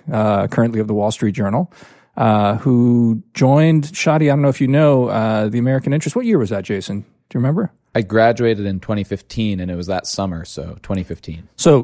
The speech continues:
Speaker 1: comes highly recommended to us from, from some guy called Frank Fukuyama at Stanford.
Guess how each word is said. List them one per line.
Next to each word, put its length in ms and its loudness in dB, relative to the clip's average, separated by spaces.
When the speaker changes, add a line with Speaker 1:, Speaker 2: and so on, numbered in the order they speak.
Speaker 1:
comes 300 2
highly 440 0
recommended 480 0
to 140 -4
us 100 -4
from, 320 -6
from 480 -6
some 260 -4
guy 240 -4
called 400 -8
Frank 240 -10
Fukuyama 580 -6
at 140 -14
Stanford. 540 -10